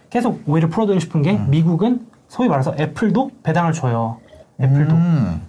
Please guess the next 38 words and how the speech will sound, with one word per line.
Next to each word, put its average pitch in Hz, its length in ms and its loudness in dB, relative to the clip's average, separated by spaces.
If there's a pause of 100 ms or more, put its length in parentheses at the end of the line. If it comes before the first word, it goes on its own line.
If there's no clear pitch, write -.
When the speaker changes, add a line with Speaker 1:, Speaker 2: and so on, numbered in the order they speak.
Speaker 1:
매 180 180 0
분기마다. 170 580 0 (560)
Speaker 2:
애플도 160 320 0
배당해요? 110 340 0
Speaker 1:
네, 220 180 2
애플도 226 240 0
배당을 170 280 0
Speaker 2:
어, 196 80 0
Speaker 1:
하고요. 156 300 0
Speaker 2:
네. 107 160 0
Speaker 1:
우리가 196 360 2
생각하는 170 840 -2 (340)
그런 143 460 0
우량 208 280 2
기업들이 139 600 -2
Speaker 2:
네. 107 160 -2
Speaker 1:
다 92 240 -2
배당을 143 440 0
거의 151 220 -2
다 185 80 0
준다고 143 300 0
보시면 120 320 -2
돼요. 90 140 -2
Speaker 2:
어. 82 280 -4 (280)
Speaker 1:
물론 143 200 0
뭐 123 80 -2
테슬라 233 380 0
이런 139 180 0
기업은 143 200 0
아직은 143 320 -2
안 113 120 -2
주는데, 131 420 0
Speaker 2:
네. 95 300 0
Speaker 1:
안정적으로 202 600 2
돈 139 140 0
벌기 151 480 0
시작한 208 340 -2
기업들은 131 640 -2